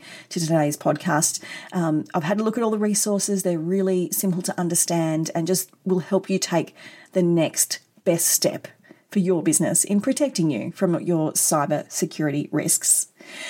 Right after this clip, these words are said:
So I really hope you've enjoyed that episode today. It is a little bit of a divergence from the usual, uh, topic of conversation, but I thought it was really a great conversation to bring to you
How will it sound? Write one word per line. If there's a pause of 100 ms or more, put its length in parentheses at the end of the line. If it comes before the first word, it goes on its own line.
(120)
So
I
really
hope
you've
enjoyed
that
episode
today.
It
is
a
little
bit
of
a
divergence
from
the
usual, (380)
uh,
topic
of
conversation,
but
I
thought
it
was
really
a
great (340)
conversation
to
bring
to
you